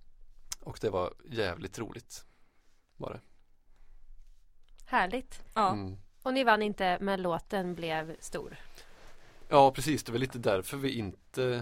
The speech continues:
Speaker 1: eller det var väl, vi vann inte och då var det som att, äh, vi gick inte ens vidare.
Speaker 2: Nähä.
Speaker 1: Utan vi, det var sex bidrag och vi kom fyra, de tre,
Speaker 2: Ja, ja, ja. Mm,
Speaker 1: de tre
Speaker 2: topp tre.
Speaker 1: bästa gick vidare, liksom.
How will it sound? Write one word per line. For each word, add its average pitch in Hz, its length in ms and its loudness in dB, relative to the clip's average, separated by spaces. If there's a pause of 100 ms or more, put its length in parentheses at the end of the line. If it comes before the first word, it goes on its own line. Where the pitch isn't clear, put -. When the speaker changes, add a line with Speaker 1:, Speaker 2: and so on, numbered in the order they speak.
Speaker 1:
eller 113 380 6 (1600)
det 113 160 -8
var 113 180 6
väl, 110 240 -2
vi 120 120 2
vann 110 320 4
inte 123 400 -2
och 110 240 -8
då 110 100 -2
var 98 120 0
det 87 60 0
som 95 140 -6
att, 87 100 -6
äh, 110 60 2
vi 110 60 0
gick 110 160 0
inte 123 160 -2
ens 90 120 -6
vidare. 123 560 -2 (120)
Speaker 2:
Nähä. 226 480 -4 (680)
Speaker 1:
Utan 110 280 -2
vi, 120 140 0
det 117 100 -2
var 123 100 2
sex - 340 -4
bidrag 113 420 0
och - 200 -8
vi 95 140 -6
kom 85 440 -6 (360)
fyra, 98 640 -4
de 101 120 -10
tre, 95 380 -4 (720)
Speaker 2:
Ja, 233 120 -2
ja, 190 180 0
ja. - 220 -8
Mm, 208 120 -6
Speaker 1:
de - 80 -4
tre - 0 -
Speaker 2:
topp 196 240 -4
tre. 147 80 0
Speaker 1:
bästa 90 420 -6 (140)
gick - 220 -14
vidare, 90 340 -8
liksom. - 360 -10